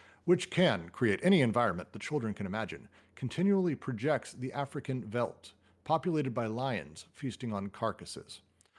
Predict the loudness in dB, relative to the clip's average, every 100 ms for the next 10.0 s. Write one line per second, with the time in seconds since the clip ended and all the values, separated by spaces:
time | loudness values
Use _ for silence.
0 | _ -14 -6 -2 0 -2 -4 -4 2 2
1 | 0 -8 -2 0 0 -2 -2 -2 -2 -6
2 | -8 -6 -2 -2 -2 -4 -2 0 -2 -4
3 | -4 -8 -8 -10 -8 -6 -4 -4 -2 -4
4 | -4 -8 -10 -8 -8 -10 -8 -6 -4 -6
5 | -10 -10 -8 -8 -8 -4 -4 -4 -8 -6
6 | -4 -4 -4 -2 -2 -2 0 2 2 4
7 | 4 4 0 -2 -8 -10 _ -18 -10 -2
8 | -2 0 -2 0 2 2 -2 -8 -4 -4
9 | -4 -6 -6 -10 -12 -6 0 0 -2 -14